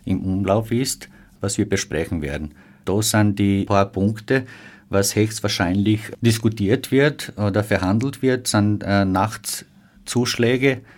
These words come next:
oder, oder Nacht-, Nachtstunden, was bei uns von null bis fünf Uhr bezahlt wird, hundertprozentige statt zweiundzwanzig bis sechs Uhr, so wie in anderen Branchen.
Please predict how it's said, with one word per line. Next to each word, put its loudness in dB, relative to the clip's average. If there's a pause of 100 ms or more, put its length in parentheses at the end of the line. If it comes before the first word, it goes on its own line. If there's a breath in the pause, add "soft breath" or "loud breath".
(260 loud breath)
oder, 4
oder 6
Nacht-, 2
Nachtstunden, 2 (540 soft breath)
was 2
bei 4
uns 4
von 2
null 2
bis -2
fünf 0
Uhr 2
bezahlt 0
wird, -4
hundertprozentige -2
statt -4
zweiundzwanzig -2
bis -4
sechs -2
Uhr, 2
so -4
wie -6
in -6
anderen -4
Branchen. -4